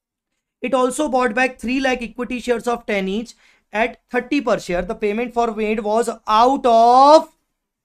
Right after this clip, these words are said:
huge bank balance। जब भी वो बोले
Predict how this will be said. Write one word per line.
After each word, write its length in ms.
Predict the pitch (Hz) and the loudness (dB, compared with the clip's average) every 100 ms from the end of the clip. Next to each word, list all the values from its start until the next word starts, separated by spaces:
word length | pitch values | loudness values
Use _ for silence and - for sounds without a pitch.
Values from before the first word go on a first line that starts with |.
| _ _ _ | _ _ _
huge 400 | 165 214 233 240 | -10 -8 -6 -6
bank 220 | 185 180 160 | -2 -2 -4
balance। 460 | 151 143 147 - _ _ _ _ _ _ 202 | -10 -14 -18 -20 _ _ _ _ _ _ -4
जब 220 | 190 - | -4 -4
भी 120 | 302 | -4
वो 160 | 294 285 | -2 0
बोले 420 | 202 180 139 | 0 -2 -6